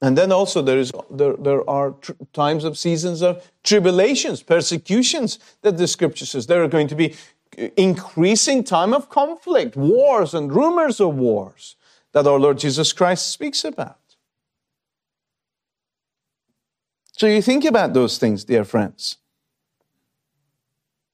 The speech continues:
Is this talking about a time that there's going to be general increase of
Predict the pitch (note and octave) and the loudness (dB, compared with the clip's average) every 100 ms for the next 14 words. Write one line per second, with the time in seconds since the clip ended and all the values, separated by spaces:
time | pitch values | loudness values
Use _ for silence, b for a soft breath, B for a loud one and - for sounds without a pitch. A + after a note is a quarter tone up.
0 | _ _ _ _ _ _ _ _ _ _ | _ _ _ _ _ _ _ _ _ _
1 | _ C3+ A#2+ G3 - C#3 A2+ D#3+ F#3 - | _ -2 0 0 2 0 0 0 -2 0
2 | A#2 A#2 C3 A#2+ - A#2 A#2 C#3+ A3 - | 0 0 0 -4 -6 -6 -2 -4 -6 -14
3 | _ _ _ _ _ _ _ _ _ _ | _ _ _ _ _ _ _ _ _ _
4 | _ _ _ - A#2+ A#2 - - _ _ | _ _ _ -2 -2 -2 -8 -20 _ _
5 | _ _ _ _ C#3 A#2+ C3 B2+ C3 B2+ | _ _ _ _ 0 0 2 0 0 -2
6 | A#2+ B2 A#2 C3+ F3+ - C3 A#2+ - A#2 | -2 -2 0 0 0 0 -2 -2 -2 -6
7 | A2 B2+ G2+ | -4 -4 -6